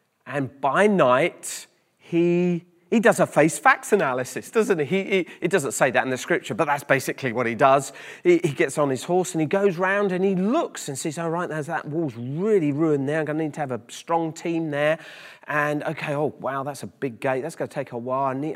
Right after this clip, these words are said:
I'm gonna have to protect that while I rebuild it, 'cause it's such a strategic part of the city." And we're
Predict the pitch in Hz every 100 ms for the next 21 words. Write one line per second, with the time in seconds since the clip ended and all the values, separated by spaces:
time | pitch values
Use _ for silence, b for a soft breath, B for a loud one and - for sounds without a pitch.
0 | 139 131 202 262 190 - 131 127 - 196
1 | - 135 123 120 117 120 117 117 180 185
2 | 175 - - - 139 - - - - -
3 | 185 170 - - 165 165 - - 226 -
4 | 180 - 170 165 B B B B - 202
5 | 285